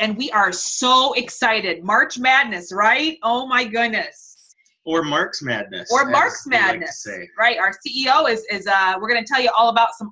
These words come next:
Speaker 1: awesomeness that he has, uh, rolled out. So we're John and Liz Enter. We're from, uh, Nicollet, Minnesota.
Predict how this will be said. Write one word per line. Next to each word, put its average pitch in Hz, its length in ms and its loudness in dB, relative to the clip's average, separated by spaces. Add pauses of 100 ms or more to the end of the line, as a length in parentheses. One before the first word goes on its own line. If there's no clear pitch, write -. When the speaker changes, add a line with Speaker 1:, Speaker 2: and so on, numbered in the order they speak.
Speaker 1:
awesomeness 240 840 0
that 226 120 -4
he 226 140 -8
has, 196 180 -6
uh, 190 200 0
rolled 196 320 -6
out. 190 240 4 (420)
So 381 320 0
we're 370 160 2
John 415 260 2
and 381 120 -4
Liz 330 280 0
Enter. 247 380 0
We're 247 160 -2
from, 233 300 2
uh, 214 160 2
Nicollet, 285 420 -2
Minnesota. 277 560 2